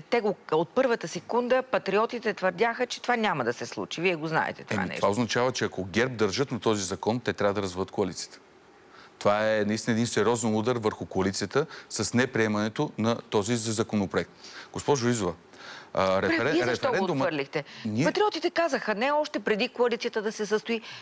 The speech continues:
Speaker 1: герб беше с ясното съзнание, че патриотите няма да приемат това нещо и това беше част от коалиционното им споразумение. Но вие обяснете, аз съм питала
Speaker 2: Ние
Speaker 1: патриотите.
Speaker 2: сме
Speaker 1: Искам да разбера Б С П защо не иска мажоритарни.
Speaker 2: Да, за-, защото ние сме за смесена система. Имаме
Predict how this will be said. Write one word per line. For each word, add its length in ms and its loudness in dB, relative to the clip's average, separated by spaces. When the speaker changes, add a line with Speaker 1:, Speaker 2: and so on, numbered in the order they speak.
Speaker 1:
герб 240 2
беше 240 -2
с 80 -4
ясното 340 -2
съзнание, 440 -2
че 120 -8
патриотите 520 -2
няма 340 2
да 100 0
приемат 380 -4
това 200 0
нещо 380 -6
и 80 0
това 120 4
беше 200 0
част 280 -2
от 80 -10
коалиционното 600 0
им 40 -4
споразумение. 560 -4
Но 100 4
вие 160 2
обяснете, 460 0
аз 100 -2
съм 140 -2
питала 300 2
Speaker 2:
Ние 200 2
Speaker 1:
патриотите. 280 2
Speaker 2:
сме 80 -4
Speaker 1:
Искам 240 -4
да 80 0
разбера 220 2
Б 180 2
С 120 -6
П 180 2
защо 260 -4
не 80 -4
иска 200 -6
мажоритарни. 540 -6
Speaker 2:
Да, 180 2
за-, 120 4
защото 380 0
ние 200 2
сме 240 0
за 180 2
смесена 440 0
система. 380 -2
Имаме 540 4